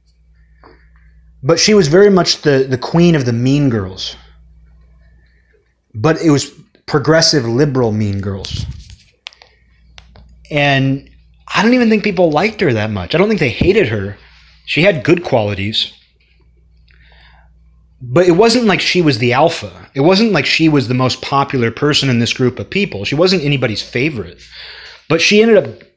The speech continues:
being the most influential one, the most powerful one, because she was the queen of the mean girls. She was willing to go there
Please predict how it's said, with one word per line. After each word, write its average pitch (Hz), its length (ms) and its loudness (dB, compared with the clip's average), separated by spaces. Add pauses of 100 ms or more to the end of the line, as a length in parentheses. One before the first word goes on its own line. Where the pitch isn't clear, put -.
(180)
being 170 320 4
the 147 40 2
most 143 300 0
influential 143 720 0
one, 151 300 2
the 117 40 -2
most 123 220 -2
powerful 143 480 0
one, 156 400 2 (380)
because 175 420 0
she 196 260 0
was 196 200 2
the 160 80 0
queen 160 320 0
of 131 100 -2
the 123 80 0
mean 147 360 2
girls. 107 460 -6 (1200)
She - 260 0
was 175 140 4
willing 147 360 2
to 123 80 2
go 131 240 2
there 101 420 -8